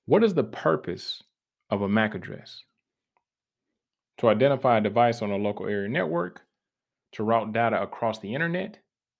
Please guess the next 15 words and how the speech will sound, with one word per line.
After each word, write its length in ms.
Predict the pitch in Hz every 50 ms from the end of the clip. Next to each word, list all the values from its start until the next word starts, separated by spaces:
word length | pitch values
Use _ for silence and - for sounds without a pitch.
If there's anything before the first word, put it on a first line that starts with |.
| _ -
to 100 | - 117
encrypt 440 | 110 107 107 - - 101 - 123 127
data 360 | 120 120 120 117 110 110 107 -
for 140 | - - 104
secure 380 | - - - - - 127 117
transmission, 760 | 104 - - 104 101 98 104 110 131 131 - - 135 131 - - _ _ _ _ _ _ _ -
to 160 | - 110 104
assign 680 | 101 101 101 - - 151 147 143 139 135 135 131 131 113
an 120 | 101 101
I 200 | - 110 110 113
P 160 | 107 - 113
address 400 | 104 95 98 98 95 95 - - _ _ _ - _ _ _ _ -
to 520 | - - - 107 104 101 98 98 98 98 _ _ _ _ _ _ _ _ - -
a 440 | 98 90 90 87 87 87 92 110 _ _ _ _ _ _ _ _ _ -
device. 600 | 90 87 92 90 85 82 - - - - -